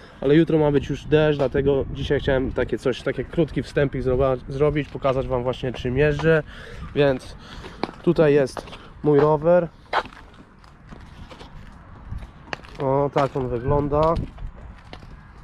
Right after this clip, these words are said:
Jest to Giant Advance. Karbonowe wstawki, w ogóle karbonowy rower, wszystko jest karbonowe.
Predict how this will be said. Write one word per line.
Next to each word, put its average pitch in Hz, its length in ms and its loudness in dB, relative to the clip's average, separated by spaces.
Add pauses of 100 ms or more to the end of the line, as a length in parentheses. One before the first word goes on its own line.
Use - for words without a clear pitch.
(1040)
Jest - 220 -2
to 175 80 -2
Giant 170 640 2 (680)
Advance. 185 760 0 (2000)
Karbonowe 147 540 2
wstawki, 165 600 -2
w 139 60 -4
ogóle 139 260 0
karbonowy 143 720 -2
rower, 147 360 0
wszystko - 360 -8
jest 131 180 -4
karbonowe. 147 880 0